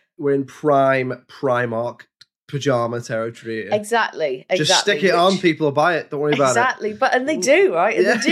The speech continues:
Speaker 2: do. So
Speaker 1: <laughs> Yeah.
Speaker 2: I think that's quite a good indicator as well of,
Speaker 1: Yeah,
Speaker 2: of
Speaker 1: yeah.
Speaker 2: it, of it
Speaker 1: Yeah.
Speaker 2: maybe being deemed a classic. For you, what else do you feel like?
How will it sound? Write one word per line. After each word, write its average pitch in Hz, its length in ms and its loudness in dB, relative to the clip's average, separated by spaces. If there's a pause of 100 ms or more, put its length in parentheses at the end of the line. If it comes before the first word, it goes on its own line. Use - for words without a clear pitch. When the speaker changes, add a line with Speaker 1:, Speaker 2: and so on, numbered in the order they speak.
Speaker 2:
do. 226 120 -4
So - 60 2
Speaker 1:
<laughs> - 20 4
Yeah. 254 40 4
Speaker 2:
I 240 60 -2
think - 240 -2
that's 294 260 0
quite - 260 -4
a 190 40 -10
good 196 180 -2
indicator 175 720 -4
as 160 120 -14
well 196 300 0
of, 175 160 -6
Speaker 1:
Yeah, 143 160 2
Speaker 2:
of 185 60 4
Speaker 1:
yeah. 185 100 4
Speaker 2:
it, - 220 -6
of 160 160 -6
it 147 80 0
Speaker 1:
Yeah. 147 80 2
Speaker 2:
maybe 170 180 -4
being 165 220 -10
deemed 165 260 -10
a 156 40 -14
classic. 175 540 -8 (480)
For 269 100 -6
you, 269 280 2
what 226 260 2
else 226 380 0 (100)
do 233 120 -6
you 220 200 -4
feel 185 600 -2
like? 190 240 -2